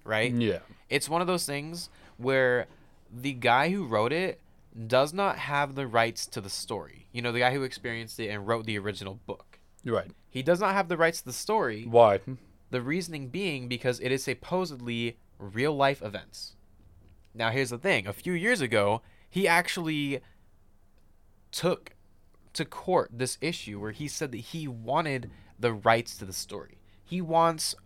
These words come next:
Speaker 1: to make money off of all of these, like, movies and books and shows that are pretty much capitalizing off of his, his work,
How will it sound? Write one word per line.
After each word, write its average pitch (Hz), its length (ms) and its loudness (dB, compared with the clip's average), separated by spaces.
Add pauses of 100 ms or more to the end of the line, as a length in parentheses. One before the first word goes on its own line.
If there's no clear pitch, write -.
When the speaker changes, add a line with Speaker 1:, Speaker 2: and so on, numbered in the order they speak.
(140)
Speaker 1:
to 151 100 -2
make 135 260 2
money 113 400 0
off 101 240 2
of 95 120 -6
all 117 340 2
of 135 100 -10
these, 127 400 -6
like, 101 260 -4
movies 101 680 -6
and 95 340 -10
books - 480 -8
and 98 180 -8
shows 131 600 4 (400)
that 120 320 8
are 113 320 8
pretty 131 260 -4
much 123 360 2
capitalizing 110 800 0
off 104 240 0
of 98 180 -4 (180)
his, 107 400 -4 (340)
his 107 200 -6
work, 98 340 -6